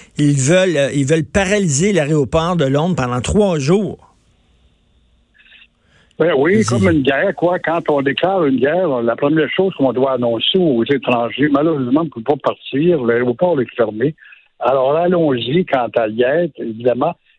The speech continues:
Speaker 2: J'aimerais bien voir le bilan de l'Angleterre. Je vais être là la semaine prochaine, mon cher Richard. Je pourrais peut-être te parler au retour de la fièvre du Brexit. Mais, euh, je serais intéressé de savoir qu'est-ce que Londres n'a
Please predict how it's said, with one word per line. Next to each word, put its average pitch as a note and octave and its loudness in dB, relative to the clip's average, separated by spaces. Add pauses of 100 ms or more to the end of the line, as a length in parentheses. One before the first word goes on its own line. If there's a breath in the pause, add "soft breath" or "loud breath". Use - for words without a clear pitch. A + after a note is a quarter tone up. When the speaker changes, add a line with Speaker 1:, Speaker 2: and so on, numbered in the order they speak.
(200)
Speaker 2:
J'aimerais D#3+ 0
bien A#3 2
voir A3+ 0
le D3 0
bilan C#3+ 0
de C3 -4
l'Angleterre. C3 0
Je C3 -2
vais D3+ 0
être D3 -4
là A3+ 0
la D3+ -2
semaine C3+ -2
prochaine, C3+ 0
mon B2 -2
cher A#2+ -2
Richard. D#3 -2
Je - -20
pourrais C3+ -2 (120)
peut-être D3+ -2
te C3+ -4
parler B2 -2
au D3+ 2
retour C#3 0 (440 loud breath)
de A#2 -4
la A#2 0 (120)
fièvre C3+ -2
du A2 -12
Brexit. B2 -4 (500)
Mais, D#3+ 0 (160)
euh, B2 0 (380)
je - -6 (100)
serais D3+ 2
intéressé E3 0
de - -12
savoir D#3+ -2 (360)
qu'est-ce - 0
que D3+ -2
Londres C#3 0
n'a B2 0